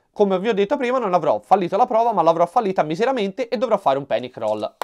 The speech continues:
Quindi ragazzi, in tutta quanta questa ambientazione si corre sempre sul filo del rasoio. Ora non vi ho fatto vedere tutto il manuale perché ovviamente ci sarebbero altre cose da spiegare, però ve l'assicuro, ma al cento per cento, questo gioco si basa tutto sul tiro di un D sei.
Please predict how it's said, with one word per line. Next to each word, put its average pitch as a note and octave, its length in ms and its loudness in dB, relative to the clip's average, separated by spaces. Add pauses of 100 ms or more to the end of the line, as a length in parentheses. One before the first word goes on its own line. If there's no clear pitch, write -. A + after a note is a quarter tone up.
(1080)
Quindi A#3 320 -2
ragazzi, F#3 560 -2
in D#3 240 -10
tutta G#3 260 -4
quanta D#3+ 320 -4
questa F3+ 260 -6
ambientazione C3+ 840 -4 (400)
si - 400 -12 (100)
corre C#3+ 380 -2
sempre B2 360 -6
sul B2+ 200 -12
filo A#2+ 200 -8
del A#2 120 -4
rasoio. A2 480 -8
Ora C#3+ 240 2
non A#2+ 160 -6
vi A#2+ 60 -8
ho A#2+ 60 -4
fatto B2 240 -2
vedere A#2+ 200 -6
tutto B2+ 180 -8
il A#2 60 -4
manuale A#2+ 460 -2
perché A#2 220 -10
ovviamente B2 340 -8
ci A#2+ 60 -16
sarebbero A#2+ 300 -4
altre A#2 160 -6
cose B2 180 -4
da A#2 100 -4
spiegare, A2+ 360 -6
però G3 340 -2
ve D3+ 120 -2
l'assicuro, D#3+ 720 0 (520)
ma C#3 300 0
al C3+ 220 0
cento G3+ 360 -2
per D#3+ 140 -2
cento, D3 340 -6
questo A3+ 220 -6
gioco B3 220 -2
si G3 160 -8
basa D#3+ 300 0
tutto D4 340 -12
sul G3+ 240 -10
tiro A#3 220 -6
di F3+ 80 -8
un F3+ 80 -8
D E3+ 80 -8
sei. A2+ 340 -6